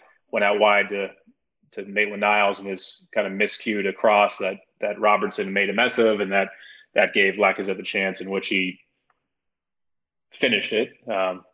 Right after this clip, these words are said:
give him credit. It was, it was a lucky finish, but a finish nonetheless. Um, you know, other than that, there was obviously coming to the second half, uh, Ceballos introduction, had that glorious chance he set up Lacazette, who, who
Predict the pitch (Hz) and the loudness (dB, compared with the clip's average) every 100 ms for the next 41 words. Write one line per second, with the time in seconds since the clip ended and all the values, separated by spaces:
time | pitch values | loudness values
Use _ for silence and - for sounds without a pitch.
0 | _ 117 101 95 107 101 104 98 95 - | _ -4 -4 0 2 2 0 -2 -4 -8
1 | _ _ _ _ _ _ _ 104 98 98 | _ _ _ _ _ _ _ -4 -2 0
2 | 107 107 101 110 110 110 107 95 - - | 0 0 -2 0 0 2 0 0 -4 -4
3 | 107 95 107 98 95 98 110 - - - | -2 -2 -2 -2 2 4 2 -2 -8 -20
4 | - _ _ 113 117 113 113 110 - _ | -20 _ _ 2 6 4 2 -4 -16 _
5 | 135 113 107 127 156 131 120 127 131 - | 0 2 4 2 2 0 2 4 4 2
6 | - 110 113 98 - - - - _ _ | -6 -6 -6 -8 -10 -12 -16 -20 _ _
7 | _ _ _ _ _ _ _ _ _ _ | _ _ _ _ _ _ _ _ _ _
8 | 117 113 107 107 123 110 104 101 113 107 | -10 -10 -10 -2 -2 -2 -6 -2 -2 -2
9 | 107 113 110 - - - 110 101 95 104 | 0 2 2 0 -14 -10 -4 -4 -4 -8
10 | - 107 107 104 - 104 98 104 98 104 | -4 0 2 2 -2 -6 -2 -2 -2 -6
11 | 98 - _ _ _ _ _ 113 101 101 | -8 -14 _ _ _ _ _ -2 2 2
12 | 95 107 107 101 - 107 101 - 98 107 | 0 0 2 2 0 -2 -2 -4 -2 0
13 | 98 101 98 104 98 98 98 98 98 95 | 0 2 0 0 -2 -2 -2 -2 -2 0
14 | 98 98 95 | 0 2 0